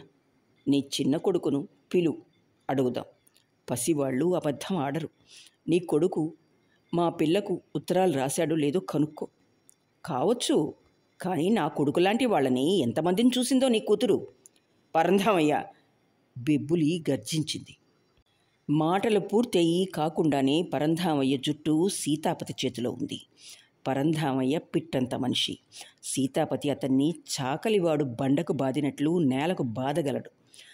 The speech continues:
పరంధామయ్య భయంతో కేకలు పెట్టాడు. రెండు నిమిషాల్లో చుట్టూ జనం చేరారు. పరంధామయ్యను సీతాపతి బారి నుండి విడిపించారు.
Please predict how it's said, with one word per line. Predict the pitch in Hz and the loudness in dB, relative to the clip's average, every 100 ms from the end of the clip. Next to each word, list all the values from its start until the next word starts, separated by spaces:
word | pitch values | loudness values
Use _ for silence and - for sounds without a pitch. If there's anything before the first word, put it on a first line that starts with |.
| _ - | _ -4
పరంధామయ్య | 131 131 127 139 131 139 | -2 0 -2 -2 -2 -2
భయంతో | 151 - 143 147 156 | -4 -2 0 2 0
కేకలు | 151 135 123 170 | -4 -4 -4 -4
పెట్టాడు. | 151 - 107 - _ - - - - | -6 -6 -8 -10 _ -20 -20 -20 -6
రెండు | 135 139 | 0 2
నిమిషాల్లో | 147 135 - 147 135 | 2 2 0 -2 -2
చుట్టూ | 143 - - 143 | -2 -4 -4 -4
జనం | 131 127 143 - | -2 0 0 0
చేరారు. | 120 113 110 - - - - - | -2 -4 -8 -14 -20 -20 -14 -4
పరంధామయ్యను | 147 156 151 160 139 135 139 160 | 0 0 0 0 0 2 2 0
సీతాపతి | 190 143 139 143 131 131 | -2 -4 -2 -4 -4 -6
బారి | 127 135 135 | -4 -2 0
నుండి | 135 127 160 | 0 0 -2
విడిపించారు. | 135 113 143 - 107 | -2 -2 -4 -2 -6